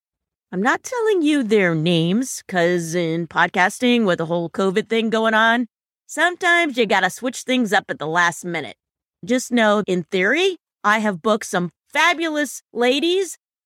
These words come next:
and they will be contributing to the Authenticity series. We will cover a range of subtopics, including designing a V I P day,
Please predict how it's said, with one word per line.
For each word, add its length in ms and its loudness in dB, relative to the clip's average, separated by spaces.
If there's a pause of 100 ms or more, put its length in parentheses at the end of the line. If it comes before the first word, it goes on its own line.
(100)
and 360 4
they 160 4
will 100 0
be 140 -4
contributing 800 -2
to 340 -2
the 320 -2
Authenticity 880 -2
series. 640 -6 (140)
We 240 2
will 140 4
cover 420 0
a 100 4
range 420 2
of 120 2
subtopics, 840 0
including 540 0
designing 540 0
a 60 -2
V 220 -2
I 140 2
P 260 -4
day, 240 2